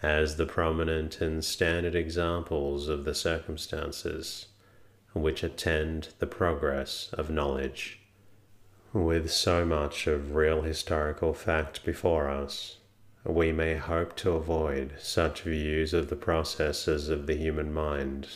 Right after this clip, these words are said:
as are too practical and limited,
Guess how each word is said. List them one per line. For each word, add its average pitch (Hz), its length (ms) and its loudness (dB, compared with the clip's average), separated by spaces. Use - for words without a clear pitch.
as 73 240 0
are 71 140 2
too 85 280 -2
practical 80 800 0
and 71 140 -2
limited, 73 640 -2